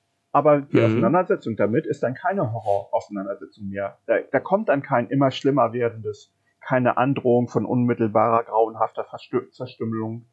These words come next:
Speaker 1: äh, keine lebensbedrohliche Gefahr mehr, also außer so auf dem Niveau von, man sollte jetzt nicht auf die Straße treten, während der Straßenverkehr vorbeifließt. Also
Speaker 2: Ja.
Speaker 1: du solltest dich nicht unter einen Riesentintenfisch klemmen.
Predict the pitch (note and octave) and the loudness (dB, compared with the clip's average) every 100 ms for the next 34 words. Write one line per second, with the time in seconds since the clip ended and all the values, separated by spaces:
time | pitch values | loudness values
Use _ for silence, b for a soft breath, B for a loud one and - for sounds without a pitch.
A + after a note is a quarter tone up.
0 | _ _ _ - A#2+ - B2+ B2 A#2+ A2+ | _ _ _ 2 2 2 0 2 2 2
1 | A#2 _ - B2+ C3+ - B2+ A2 A#2+ A2+ | 0 _ 0 2 2 -2 -4 0 0 0
2 | A#2+ G2+ - A#2+ C#3+ B2+ G#2+ A#2 - A#2 | -2 -6 -2 2 4 4 2 2 0 0
3 | A#2+ A#2 - G#2 - - - - A#2 A#2 | 0 0 -4 -6 -8 -4 -4 -2 -4 -4
4 | A2 A#2+ B2 A#2+ A#2 B2 A2 A#2 A2+ A2+ | -2 -2 0 -2 -2 -6 -4 -2 -2 -6
5 | - A#2+ A#2+ A2+ - G#2+ G#2+ - B2 G#2 | -10 -16 -16 -12 -2 0 -2 -10 -8 -8
6 | G#2 G2+ F#2+ F#2+ - A2 A#2 - G2 F#2 | -2 -2 0 -4 -2 -4 -4 -6 -10 -10
7 | E2 - F#2 F#2 F#2 G#2+ A2 _ _ _ | -10 -8 -4 -2 -4 -8 -14 _ _ _
8 | b b A2 G#2+ - - A#2 A#2 B2+ C#3 | b b -4 -4 -4 0 2 4 2 0
9 | - B2 B2+ C3 - D3+ C#3+ B2 A2+ A2+ | -8 -2 -2 -2 0 0 2 2 2 -2
10 | A2+ C3+ G#2+ - - _ G#2+ - G#3 F#3+ | -6 -6 -8 -8 -12 _ -20 -8 -4 -4
11 | E3 G3+ | -4 -12